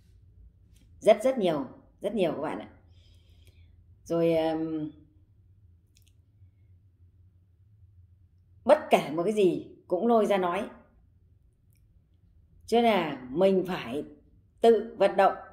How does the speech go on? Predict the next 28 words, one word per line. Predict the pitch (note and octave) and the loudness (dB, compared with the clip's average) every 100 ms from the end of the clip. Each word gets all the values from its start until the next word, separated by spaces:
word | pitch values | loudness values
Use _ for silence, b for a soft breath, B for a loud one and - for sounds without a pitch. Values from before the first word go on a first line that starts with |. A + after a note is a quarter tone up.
| - | -8
và | E3 E3 | -4 -2
mình | E3+ D#3+ | -2 -2
phải | C#3+ B2 - | -4 -6 2
tự | G#3 - - - _ _ - | 2 2 -8 -20 _ _ -8
làm | F3 F3+ D#3 | -4 -4 -2
ra | G3 G#3 G3+ - b b b b b _ | -2 -2 -6 -14 b b b b b _
cái | F#3+ A3 C#4+ D4 - | 2 4 2 -2 6
tiền | F#3+ D#3 D3+ - - _ _ _ _ _ _ _ _ _ - | 6 6 -4 -10 -20 _ _ _ _ _ _ _ _ _ -8
mà | E3 E3 D#3 G3+ | -4 -2 -2 -2
cái | A3 - | -2 0
công | A3+ | 0
sức | - D4+ | 0 -2
của | F#3+ | 0
mình | D#3 D#3 B2 - - _ | 0 -2 -4 -14 -20 _
thì | E3 E3 D3+ | -2 -2 0
cái | F3+ G3+ | -2 -2
tiếng | G#3 | 0
nói | G#3 A3+ | -2 -2
của | E3 | -4
mình | D3+ C3+ - - _ _ | -4 -6 -10 -20 _ _
nó | F3 | -6
mới | G#3 G#3+ | -4 -2
có | |
giá | G3+ G#3+ | -2 -2
trị | A3+ G3+ D3 | -2 -4 -2
với | F#3+ | -2
người | G3 | -2
chồng. | D#3+ C#3 | -4 -6